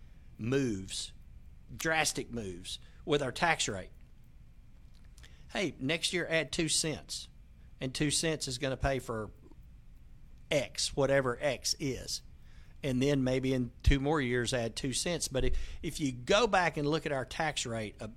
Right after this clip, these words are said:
back about twenty years, it's gone up and down, up and down. If it would have stayed flat, if it would have stayed flat, and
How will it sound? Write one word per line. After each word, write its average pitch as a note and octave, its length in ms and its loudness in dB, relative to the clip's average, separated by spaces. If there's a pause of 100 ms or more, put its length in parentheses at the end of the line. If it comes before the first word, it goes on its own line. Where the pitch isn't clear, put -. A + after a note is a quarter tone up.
(100)
back D3 460 -2
about B2 320 -2
twenty D#3+ 280 2
years, A#2+ 540 -2 (520)
it's F#3 180 4
gone C#3+ 400 4
up A#3 240 2
and G#3 140 2
down, E3+ 340 4
up D#3 220 4
and C3 100 -2
down. A#2+ 320 -2
If - 160 -10 (100)
it F#3 200 4
would G3+ 140 2
have D3 100 2
stayed F3 540 2
flat, D3 720 -2 (880)
if - 100 -10
it D3+ 100 -8
would D3+ 120 -2
have A2+ 80 -4
stayed F#3 520 0
flat, A#2+ 480 -2 (840)
and D3 160 4